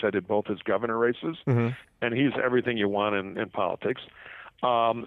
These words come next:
Speaker 1: McCain two thousand was a lot of fun 'cause McCain had an incredible sense of humor, and he was a troublemaker. <laughs>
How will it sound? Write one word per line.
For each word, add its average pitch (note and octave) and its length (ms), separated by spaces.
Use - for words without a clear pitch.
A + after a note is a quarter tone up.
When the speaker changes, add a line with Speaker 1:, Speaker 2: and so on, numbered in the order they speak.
Speaker 1:
McCain G3+ 420
two D3+ 140
thousand B2+ 420
was G2 140
a G#2 40
lot G2 180
of F#2 80
fun A2+ 240
'cause G2+ 160
McCain B2 340
had A2 100
an G2 80
incredible F#2+ 540
sense F2+ 220
of F#2 60
humor, F#2+ 400
and B2 140
he A#2 60
was G#2+ 160
a - 40
troublemaker. - 840
<laughs> - 60